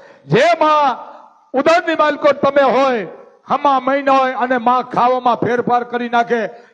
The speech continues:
કે મારો દીકરો છે મારા ઉદરમાં, મારાથી આ ખવાય, આ ન ખવાય. આ માં. માને તુકારા દીએ. છે હજી સમાજમાં દીકરા માને તુકારો નથી દેતા.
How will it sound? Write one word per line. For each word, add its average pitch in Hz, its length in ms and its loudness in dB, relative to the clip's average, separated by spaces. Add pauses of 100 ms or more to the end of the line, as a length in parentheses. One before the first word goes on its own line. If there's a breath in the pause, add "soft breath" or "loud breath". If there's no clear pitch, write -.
કે 226 100 -2
મારો 226 340 0
દીકરો 233 440 -2
છે 233 140 -4
મારા 220 260 -2
ઉદરમાં, 214 680 0 (300 loud breath)
મારાથી 214 380 0
આ 202 240 0
ખવાય, 202 440 -4
આ 190 140 -2
ન 196 200 -2
ખવાય. 143 460 -2 (2000)
આ 180 180 2
માં. 127 420 -6 (2000)
માને 302 360 0
તુકારા 254 460 0
દીએ. 143 320 -2 (600)
છે 605 300 2
હજી 262 200 -2
સમાજમાં 233 540 0
દીકરા 226 320 -2
માને 208 280 -2
તુકારો 214 420 -2
નથી 240 280 -4
દેતા. 214 360 -2